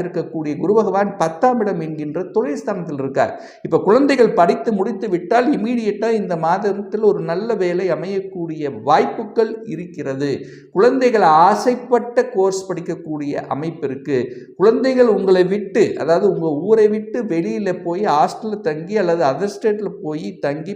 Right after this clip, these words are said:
படிக்கக்கூடிய சூழ்நிலை சந்தர்ப்பங்களும் இந்த மாதம் உங்களுக்கு சிறப்பாக இருக்கிறது. ஆறாம் அதிபதியாக இருக்கக்கூடிய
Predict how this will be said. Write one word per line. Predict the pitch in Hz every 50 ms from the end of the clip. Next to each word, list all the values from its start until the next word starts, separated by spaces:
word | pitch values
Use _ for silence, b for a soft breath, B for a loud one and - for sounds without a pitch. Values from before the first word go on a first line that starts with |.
| - -
படிக்கக்கூடிய | 147 175 202 - 254 233 214 - - 180 170 165 165 156 156 151 - -
சூழ்நிலை | - 196 202 226 226 233 208 190 175 - 165
சந்தர்ப்பங்களும் | 139 139 - 180 - 180 - 156 151 147 143 143 147 190 214 196 175
இந்த | 151 143 139 135
மாதம் | 139 139 151 175 196 190
உங்களுக்கு | 170 151 143 139 143 165 170 170
சிறப்பாக | 196 190 196 - - - 151 151 - 123 -
இருக்கிறது. | - 120 - 131 120 123 123 135 127 - B B B B B B B B 131 147 180
ஆறாம் | 214 247 269 277 285 285 277 247 185
அதிபதியாக | 175 226 240 240 247 233 226 214 208 202 202 202 190 180
இருக்கக்கூடிய | 180 180 185 170 - - 165 165 160